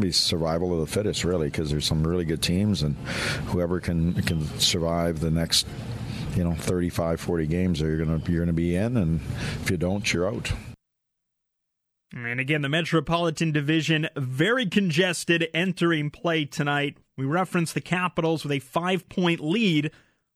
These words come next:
Speaker 2: over the second-place New Jersey Devils. But then the gap between second place and eighth place,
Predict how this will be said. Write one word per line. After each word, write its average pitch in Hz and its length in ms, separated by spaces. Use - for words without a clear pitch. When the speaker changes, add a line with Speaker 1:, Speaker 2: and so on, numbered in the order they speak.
Speaker 2:
over 143 240
the 143 80
second-place 165 720
New 170 160
Jersey 156 380
Devils. 147 500
But 147 160
then 320 160
the 311 80
gap 214 360
between 180 360
second 190 400
place 190 380
and 165 320
eighth 202 240
place, 143 420